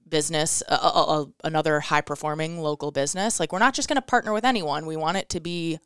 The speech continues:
a high-performing business that people would get excited to see. Happy to promote them, and it almost, it's like this symbiotic relationship where, like, it organically happens that you,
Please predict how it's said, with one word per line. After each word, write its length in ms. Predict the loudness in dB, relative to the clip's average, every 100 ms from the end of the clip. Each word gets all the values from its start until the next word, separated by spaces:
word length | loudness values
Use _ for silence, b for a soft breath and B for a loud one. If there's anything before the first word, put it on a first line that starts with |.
| -2
a 80 |
high-performing 640 | 0 2 0 -2 -6 -6 -4
business 360 | -4 -2 -4
that 120 | -6
people 300 | -6 -8 -4
would 120 | -2 -2
get 120 | -2
excited 480 | -2 -4 -4 -6 -8
to 100 | -6
see. 420 | -4 -2 -2 -4 B B B B
Happy 380 | 0 4 4 4
to 100 | 0
promote 400 | 0 2 2 4
them, 280 | 2 2 -2 -2
and 320 | 2 2 2
it 160 | 0 2
almost, 480 | 4 4 2 0 -4 -2
it's 260 | -2 0
like 440 | 2 2 0 -10 -20 b b b
this 140 | 2 2
symbiotic 760 | 4 2 4 4 6 4 2
relationship 760 | -2 -2 0 -2 -4 -2 -2 -2
where, 420 | -2 0 0 -2 b b b
like, 300 | -4 -2 -4 -16 _
it 120 | 0 2
organically 600 | 2 2 -2 -2 -2 -2
happens 400 | 0 -2 -2 -4
that 160 | -4 -4
you, 300 | -8 -8